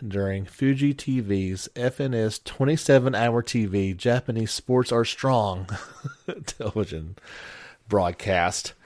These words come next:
Uh, the commercial that went on the air was seven minutes long.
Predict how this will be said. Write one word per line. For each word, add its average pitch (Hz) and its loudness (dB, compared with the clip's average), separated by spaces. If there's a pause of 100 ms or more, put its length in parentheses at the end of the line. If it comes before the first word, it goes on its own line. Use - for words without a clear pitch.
(380)
Uh, 92 2
the 98 -2
commercial 117 2 (460)
that 107 4
went 120 6
on 131 4
the 107 -6
air 131 2
was 90 -4
seven 143 0
minutes 123 0
long. 117 -2